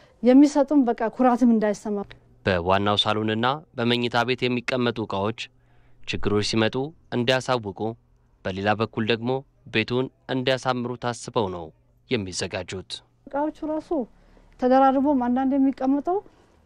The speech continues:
Speaker 1: ብዙ ጊዜ ትሪ የሚያማምሩ ሳህን ከቻይና ከጃፓን የሚመጣ በዛን ጊዜ ንግድ ላይ ስለነበረው መሬት መንቀጥቀጥ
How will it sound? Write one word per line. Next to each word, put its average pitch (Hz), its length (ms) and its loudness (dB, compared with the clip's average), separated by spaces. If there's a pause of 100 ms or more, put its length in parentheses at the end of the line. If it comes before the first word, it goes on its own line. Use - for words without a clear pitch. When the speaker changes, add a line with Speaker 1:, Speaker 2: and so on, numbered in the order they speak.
(100)
Speaker 1:
ብዙ 262 200 4
ጊዜ 277 180 2 (320)
ትሪ 254 200 4 (520)
የሚያማምሩ 254 800 6
ሳህን 254 320 0
ከቻይና 254 440 -2
ከጃፓን 247 540 -2 (260)
የሚመጣ 220 420 0 (800)
በዛን 214 420 4
ጊዜ 214 160 2 (120)
ንግድ 220 240 0 (840)
ላይ 233 240 2 (300)
ስለነበረው 240 560 -4 (580)
መሬት 262 260 6
መንቀጥቀጥ 226 460 -4